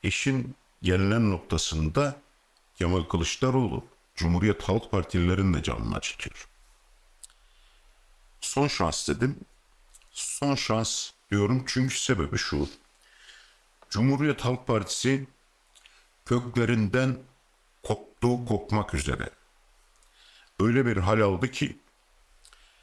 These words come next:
cumhuriyetçiliği, Osmanlıcılık, ikinci Osmanlıcılık hatırlayın veya ikinci cumhuriyetçilik diyen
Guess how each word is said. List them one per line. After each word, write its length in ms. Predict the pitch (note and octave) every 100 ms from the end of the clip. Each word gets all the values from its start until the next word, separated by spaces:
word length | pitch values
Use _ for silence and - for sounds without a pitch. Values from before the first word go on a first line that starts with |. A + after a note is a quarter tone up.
| _ _ _ _ _ _ _ _ _ _
cumhuriyetçiliği, 1160 | - A2 A2+ B2 A#2+ B2+ B2 - A#2 A#2+ B2+ B2+ - _ _ _ _ _ _ _ _ _ _ _ _ _ _ _ -
Osmanlıcılık, 960 | G#2 - B2 A#2+ A#2 F2+ F#2 D#2+ -
ikinci 420 | C#2 - G2 F2+
Osmanlıcılık 840 | G2+ F2+ - F#2 F2 E2 E2+ D#2 -
hatırlayın 560 | E2+ F2 F#2 F2 D2 - _ _ _ _ _ _ _ - - -
veya 200 | F2+ F#2
ikinci 440 | F2 - F#2+ G2
cumhuriyetçilik 840 | - E2+ D#2 E2 D#2+ - E2+ D#2+ -
diyen 300 | D#2 F#2+